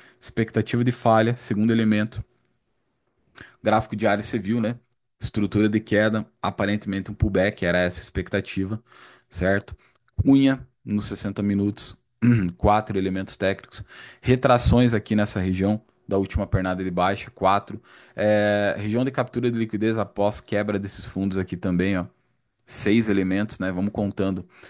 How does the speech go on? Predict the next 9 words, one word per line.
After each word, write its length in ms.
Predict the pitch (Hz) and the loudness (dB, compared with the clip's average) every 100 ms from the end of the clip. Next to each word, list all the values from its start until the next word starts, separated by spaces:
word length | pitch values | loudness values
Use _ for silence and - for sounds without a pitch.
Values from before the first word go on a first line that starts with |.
| - _ | -20 _
É, 420 | 101 101 98 98 | 0 2 4 2
poc 440 | 95 - 113 135 - | 0 2 4 2 0
também, 340 | 104 104 123 | 0 2 2
desse 240 | 113 - 107 | 0 -2 -2
movimento 480 | 104 101 101 101 | -2 -2 -4 -4
potencial, 680 | - 120 120 117 - 107 95 | -2 -2 0 -4 -2 0 0
que 160 | 92 104 | 0 -2
era 120 | 101 | -2
uma, 320 | 101 95 85 | -2 -6 -8